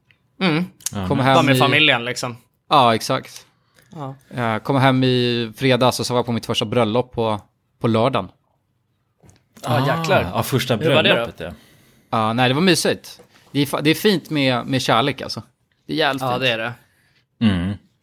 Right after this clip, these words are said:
Speaker 3: När de står där, de stod där framme vid, eh, alltså vid vixen, eller vad man säger. Och sen ha-, håller de
Speaker 1: Ja.
Speaker 3: sina, vad heter det?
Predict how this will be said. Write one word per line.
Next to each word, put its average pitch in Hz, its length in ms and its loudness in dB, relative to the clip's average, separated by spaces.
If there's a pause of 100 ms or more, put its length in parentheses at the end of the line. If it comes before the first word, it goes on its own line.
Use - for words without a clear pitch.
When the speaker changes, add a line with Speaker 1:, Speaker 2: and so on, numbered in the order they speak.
(420)
Speaker 3:
När 139 120 2
de 139 80 4
står 147 260 4
där, 123 220 4
de 120 140 -2
stod 135 180 -2
där 123 60 2
framme 123 340 2
vid, 110 340 0 (280)
eh, 104 400 -8 (340)
alltså 117 180 -8
vid 107 140 -4
vixen, 127 340 -2
eller 98 100 -4
vad 98 60 -8
man 98 80 -8
säger. 98 240 -4
Och 120 120 -4
sen 120 100 0
ha-, 131 140 -2
håller 131 180 2
de 165 60 -2
Speaker 1:
Ja. 127 100 2
Speaker 3:
sina, 113 200 0
vad 113 140 -6
heter 123 140 -4
det? 95 160 -8